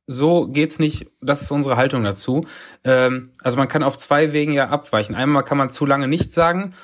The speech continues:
und einmal kann man, äh, sich irgendwie in einer ganz komischen Art und Weise zurückhalten. Also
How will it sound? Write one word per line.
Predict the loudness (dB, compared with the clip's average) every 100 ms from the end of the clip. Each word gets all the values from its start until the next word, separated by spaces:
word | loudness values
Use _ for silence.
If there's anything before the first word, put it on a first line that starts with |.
| -8
und | -4
einmal | 0 2 2
kann | 0
man, | 2 0 -4 -10 _ 0
äh, | 2 4 2 -2 _ _ _
sich | -10 -8 -8 -12 _ _ -6
irgendwie | -2 0 0
in |
einer | 0
ganz | 0 0
komischen | 0 0 0
Art | 0
und | 2
Weise | 2
zurückhalten. | 0 -4 -2 -2 -2 0 0 -2
Also | -2 -2